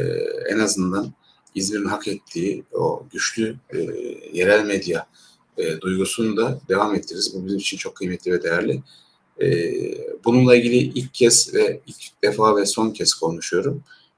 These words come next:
E, bu nedenle bizim, e, yani kanalla ilgili, e, ortaya atılan hiçbir iddianın doğru olmadığını, e, bunu özellikle son birkaç gündür,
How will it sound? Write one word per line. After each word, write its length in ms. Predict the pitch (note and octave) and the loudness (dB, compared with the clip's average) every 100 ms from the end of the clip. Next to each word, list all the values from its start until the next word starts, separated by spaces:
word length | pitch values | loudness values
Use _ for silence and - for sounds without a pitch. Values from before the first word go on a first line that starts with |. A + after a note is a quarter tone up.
| _ | _
E, 200 | G#2+ G2+ | -6 -2
bu 80 | B2+ | 2
nedenle 460 | A2+ F#2 F2+ A2+ C3+ C3+ | 4 4 2 -2 -4 -6
bizim, 340 | C3 G#2+ - - _ | -6 -6 -8 -12 _
e, 120 | - F2 | -6 -4
yani 520 | F2+ F#2 F2 D#2 D#2+ - | -4 -6 -6 -8 -10 -8
kanalla 440 | - G2+ G#2 G2 | -2 0 2 2
ilgili, 380 | F2+ F2 G2+ C#3 - - - _ _ | 0 -2 -2 -4 -8 -20 -20 _ _
e, 760 | E2+ E2 D#2+ - - E2 D#2+ - | -4 -2 -2 -4 -6 -6 -8 -10
ortaya 460 | - G2 - G2+ | -6 -4 -2 0
atılan 420 | F#2 - F#2 F2 F2 - | 0 -2 -6 -6 -8 -6
hiçbir 300 | - - A#2 | -4 0 -2
iddianın 500 | G2+ - A2+ F#2 - - - | -2 -2 0 -2 -6 -10 -2
doğru 280 | F#2+ G2+ | 2 4
olmadığını, 640 | G#2 G2+ F2 D2+ C#2+ C#2 - _ | 4 4 0 -2 -6 -6 -12 _
e, 260 | G1+ - - | -4 -4 -4
bunu 300 | F#2+ G2 G2+ - - _ - | -4 -4 -6 -14 -20 _ -6
özellikle 340 | F2+ G2+ - | -2 -2 0
son 300 | - G#2 G2+ | 0 2 0
birkaç 400 | G2 - G#2 - | -2 0 0 0
gündür, 480 | G#2+ G2 F#2+ F#2+ | 0 0 0 -4